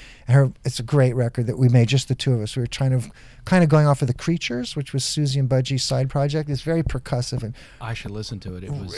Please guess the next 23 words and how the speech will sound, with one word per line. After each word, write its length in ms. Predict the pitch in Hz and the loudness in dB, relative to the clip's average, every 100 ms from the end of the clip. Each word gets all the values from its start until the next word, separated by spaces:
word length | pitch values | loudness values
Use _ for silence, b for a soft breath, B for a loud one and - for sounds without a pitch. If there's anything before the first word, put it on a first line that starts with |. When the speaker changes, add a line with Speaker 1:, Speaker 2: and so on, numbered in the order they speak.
| - | -12
Speaker 1:
really 240 | - 110 | -14 -14
cool 280 | - 139 - | -12 -12 -10
Speaker 2:
it, 60 | 110 | -10
Speaker 1:
record. 200 | 101 104 117 | -10 -10 -8
Speaker 2:
yeah. 260 | 107 92 85 - | -8 -10 -16 -14
Speaker 1:
Really 560 | 196 240 254 208 165 123 | -12 -8 -2 0 0 -4
cool. 320 | - 123 110 - | -6 -6 -6 0
I 80 | 143 | 2
mean, 240 | 147 139 | 4 4
she's 280 | 135 165 139 | 2 0 2
made 180 | 165 127 | 2 4
videos 340 | 151 151 120 | 4 2 2
for 60 | 143 | 0
almost 240 | 127 117 | 0 0
every 240 | 139 131 127 | -2 -2 -2
song. 320 | - 120 107 | -2 -4 -4
It's 100 | 127 | -6
crazy. 480 | - 151 139 113 107 B B B B B - | -4 -2 0 -2 -6 B B B B B 0
But, 280 | 156 180 170 | 6 8 8
um, 360 | 175 160 156 b b b b - | 6 6 2 b b b b -16
she 300 | - - 208 | -2 4 6
was 180 | 190 143 | 6 4
really 460 | 170 190 165 143 | 0 0 2 2